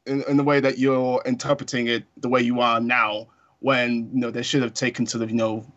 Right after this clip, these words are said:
uh, greater pen-, greater pains to explain how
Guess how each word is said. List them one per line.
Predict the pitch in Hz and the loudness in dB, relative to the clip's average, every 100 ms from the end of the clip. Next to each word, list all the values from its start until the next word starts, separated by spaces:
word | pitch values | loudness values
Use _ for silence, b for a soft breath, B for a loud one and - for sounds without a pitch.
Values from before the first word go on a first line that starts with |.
| _ _ _ _ | _ _ _ _
uh, | 113 117 117 113 _ _ | -2 0 0 -2 _ _
greater | 127 123 127 | 0 0 -2
pen-, | 131 120 117 - | 0 0 -2 -2
greater | - 143 131 127 117 117 _ _ | 2 2 4 2 2 -2 _ _
pains | - 151 127 | 2 2 2
to | - 127 | 0 -4
explain | 120 - 143 135 120 117 _ _ _ _ - | -2 2 2 4 0 -2 _ _ _ _ -8
how | - 131 127 123 120 113 | 0 4 4 4 0 -4